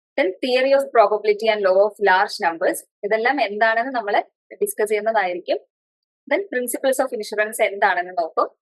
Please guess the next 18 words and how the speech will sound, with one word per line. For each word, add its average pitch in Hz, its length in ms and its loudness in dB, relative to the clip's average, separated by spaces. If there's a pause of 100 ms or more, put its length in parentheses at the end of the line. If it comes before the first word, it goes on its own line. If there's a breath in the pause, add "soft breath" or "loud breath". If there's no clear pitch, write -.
(240)
different 254 360 0
types 208 320 0
of 262 140 -2
insurance 202 420 -4
എന്താണെന്നും, 175 460 0
concept 202 680 0
of 240 40 -2
reinsurance-ും, 226 1160 -4 (440)
then 370 100 0
functions, 233 480 0
needs 233 600 -4
and 233 40 -4
types 185 440 0
of 381 60 0
reinsurance. - 880 -10
അപ്പൊ 214 140 -6
ഇത്രയും 320 360 -2
കാര്യങ്ങളാണ് 202 880 -2